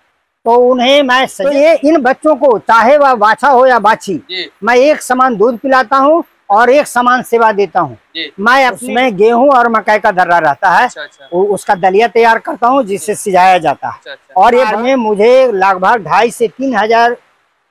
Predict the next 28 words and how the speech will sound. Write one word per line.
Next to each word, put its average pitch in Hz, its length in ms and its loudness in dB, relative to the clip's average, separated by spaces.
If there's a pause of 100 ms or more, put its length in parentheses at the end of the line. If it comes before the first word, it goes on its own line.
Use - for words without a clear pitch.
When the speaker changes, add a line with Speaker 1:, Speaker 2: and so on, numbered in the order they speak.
(160)
Speaker 1:
पैसे 208 360 0
का 226 200 0
तेल 220 460 -2
देना 196 280 0
पड़ता 165 300 -4
है। - 120 -6
Speaker 3:
अच्छा, - 260 -20
वो 175 140 -16
कितना 254 220 -12
दिन 254 120 -14
पर 240 120 -14
देते 220 180 -8
Speaker 1:
वो 294 460 4
दूध 262 280 -2
बेचने 269 420 0
से 285 220 0
पनीर 247 340 0
बनाने 233 440 -2
में 247 200 -4
घाटा 175 280 -2
है। 165 140 -2 (140)
Speaker 3:
अच्छा, 196 120 -14
घाटा 190 260 -6
है। 147 200 -10
Speaker 1:
आठ 269 340 2
लीटर 254 420 -2
दूध 226 260 0
मिनिमम 226 600 -2